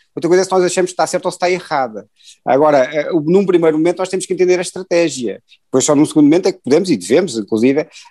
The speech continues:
eh, dizer qual é que é a nossa opinião, se aquilo está certo ou se está errado. Agora, porquê é que o Biden fala na competição estratégica simultânea com a Rússia e com a China?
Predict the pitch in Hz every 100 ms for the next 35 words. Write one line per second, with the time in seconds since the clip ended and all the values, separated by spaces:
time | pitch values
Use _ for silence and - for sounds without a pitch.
0 | - 151 147 - 160 160 175 185 185 185
1 | 175 165 175 180 180 160 143 156 147 156
2 | 147 135 107 - 147 151 - _ _ 190
3 | - 262 - 220 170 165 175 170 156 -
4 | 160 156 156 156 _ _ - 160 165 165
5 | 151 - 156 160 156 - - 135 123 143
6 | 135 127 117 139 139 - 117 - 101 92